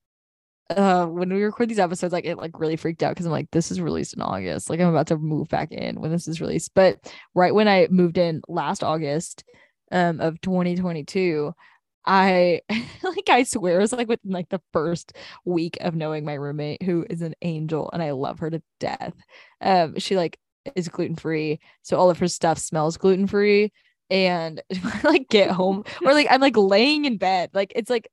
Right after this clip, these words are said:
late at night, and I, like, start smelling like chicken,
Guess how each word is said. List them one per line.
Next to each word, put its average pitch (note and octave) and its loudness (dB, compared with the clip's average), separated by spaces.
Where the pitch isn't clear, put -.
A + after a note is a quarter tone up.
late F#3+ -2
at F#3 0
night, F3 -4
and G3+ 0
I, G#3+ -2
like, G3+ -6
start - -2
smelling F#3 0
like F#3+ -4
chicken, - -8